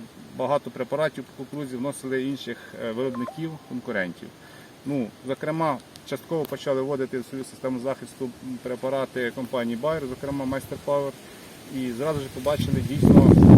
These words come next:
високу ефективність цього препарату. І в цьому році, як ніколи, він себе проявив надзвичайно класно,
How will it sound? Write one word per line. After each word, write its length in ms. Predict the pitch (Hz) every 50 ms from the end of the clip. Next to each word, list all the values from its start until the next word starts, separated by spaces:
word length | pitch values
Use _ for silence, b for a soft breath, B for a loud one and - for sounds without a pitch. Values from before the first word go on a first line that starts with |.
| -
високу 460 | - - - - - - - - - -
ефективність 460 | - - - 139 135 135 - - -
цього 160 | 135 123 120
препарату. 480 | - - - - - - - - - - -
І 420 | - - - - - - - -
в 40 | -
цьому 200 | - - - -
році, 400 | - - - - - - - - - - - - - - - - -
як 100 | - -
ніколи, 580 | - - - - - - 185 196 185 160 135 - -
він 100 | 160 156
себе 240 | - 147 139 135
проявив 500 | 131 117 135 127 127 127 123 147 156 143
надзвичайно 560 | 135 127 117 117 123 - - 147 139 131 123 110 -
класно, 320 | 113 98 90 - - -